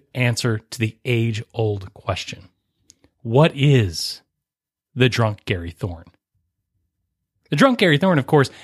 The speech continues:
uh, an alcoholic beverage that we on this show have tried to perfect, uh, for the perfect drink to partner with, to, to pair with Orioles baseball. The answer to the question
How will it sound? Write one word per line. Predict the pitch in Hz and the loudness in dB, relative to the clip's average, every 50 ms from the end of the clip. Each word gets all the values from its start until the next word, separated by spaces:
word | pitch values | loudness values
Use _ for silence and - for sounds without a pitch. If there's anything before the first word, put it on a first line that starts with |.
| - - - - | -20 -10 -2 0
uh, | 139 131 127 135 | 0 0 0 0
an | 139 156 | -2 0
alcoholic | 156 170 165 170 170 160 160 147 - - | 0 0 0 2 2 2 2 0 -2 -2
beverage | - 143 139 127 135 139 127 - - | -2 -2 0 2 0 0 -2 0 0
that | 123 113 113 | 0 0 0
we | 110 147 180 190 170 | 0 0 0 2 2
on | 135 117 135 | 0 0 0
this | 170 180 | 0 -2
show | - - 151 127 123 | 0 0 0 2 2
have | 120 104 - | 0 -2 -2
tried | - 160 175 196 208 196 | 0 2 2 2 2 0
to | |
perfect, | - - 107 - - - 156 147 156 151 - - _ - - - - - _ _ _ _ - | -2 -4 -6 -10 -4 -2 0 0 0 0 -4 -16 _ -20 -20 -20 -20 -20 _ _ _ _ -4
uh, | 143 147 143 143 143 139 | 0 2 2 4 2 0
for | - - 156 147 147 | 2 2 2 2 4
the | 139 139 | 2 0
perfect | 139 - 180 180 165 175 147 113 | -2 0 0 0 0 -2 -6 -4
drink | - 123 139 143 131 117 - - _ _ _ _ _ _ _ _ _ _ - | -2 0 2 2 2 2 0 -4 _ _ _ _ _ _ _ _ _ _ -4
to | - 147 131 120 117 | 0 0 2 0 0
partner | - _ - - 170 156 151 131 117 110 107 101 95 - _ _ _ - | -4 _ -4 0 2 2 2 2 -2 -2 -2 -4 -6 -8 _ _ _ -8
with, | 127 131 123 127 - | -4 -4 -4 -4 -4
to, | - 147 | -6 -6
to | - - | -6 0
pair | - - - 190 160 123 107 98 92 90 - | 2 2 2 2 2 -2 -2 -4 -6 -8 -8
with | 143 139 - | -8 -8 -6
Orioles | 135 131 127 120 113 104 101 | -4 -4 -2 -2 -4 -4 -6
baseball. | - 123 113 107 - - 90 - - _ _ _ _ _ _ _ _ _ _ _ _ _ _ _ _ _ _ _ - - _ - | -6 -6 -6 -6 -8 -14 -20 -20 -20 _ _ _ _ _ _ _ _ _ _ _ _ _ _ _ _ _ _ _ -20 -20 _ -4
The | 143 151 160 156 _ - | -2 0 0 0 _ -2
answer | 170 202 254 269 254 - 233 214 | 0 2 2 2 2 2 0 0
to | 196 - - 214 | 0 0 -2 0
the | 196 208 | 2 0
question | 208 - - 208 208 - - - 202 196 185 147 | 0 2 2 2 2 2 0 0 0 0 0 0